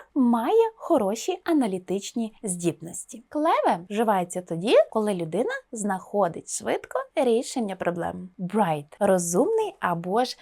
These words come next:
допитливий. Вживається тоді, коли ми описуємо того, хто швидко вчиться і цікавиться новими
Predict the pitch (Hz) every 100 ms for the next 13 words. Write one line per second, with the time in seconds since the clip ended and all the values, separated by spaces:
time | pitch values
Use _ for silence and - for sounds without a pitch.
0 | - 190 196 202 226 202 160 151 - 175
1 | 190 214 233 214 180 175 175 - 165 160
2 | 226 440 494 - 285 277 254 208 190 196
3 | 208 190 - 165 160 - 160 175 285 539
4 | - 233 226 185 160 - 269 262 - 165
5 | - 403 480 - 453 - 220 339 480 -
6 | - - 175 175 320 359 320 311 - 226
7 | 220 170 147 185 240